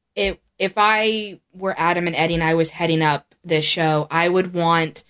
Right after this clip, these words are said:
the present day stuff to be handled by someone who has sat with these characters for several years. And David H. Goodman is certainly someone who's been on our writing staff for years.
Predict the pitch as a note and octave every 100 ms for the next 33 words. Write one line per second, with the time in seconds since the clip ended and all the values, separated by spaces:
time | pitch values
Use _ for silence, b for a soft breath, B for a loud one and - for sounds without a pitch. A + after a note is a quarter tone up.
0 | b b - E3 - F#3+ F3 E3 D#3+ D#3
1 | E3 D#3 F3+ E3+ D#3+ F3 E3+ E3 E3 E3
2 | D#3 D#3 D#3 E3 D#3+ D#3 D#3 E3+ D#3+ D#3+
3 | D3+ - F#3 E3+ F#3 E3+ D#3 D3+ - D#3
4 | D#3 D#3 D3+ D3+ - D#3 E3+ D#3+ D#3 D3
5 | D#3 D3+ C#3+ C#3+ b b b D#3+ E3 F#3
6 | F#3 E3 - D#3+ D#3 D3 D3 E3 D#3 D3+
7 | D3+ D#3+ D3+ C#3+ D#3+ D#3+ D3+ D3+ D3 D3
8 | C#3+ C#3+ D3 - C#3+ C#3 - C#3+ C#3+ F3+
9 | F3+ B2 C3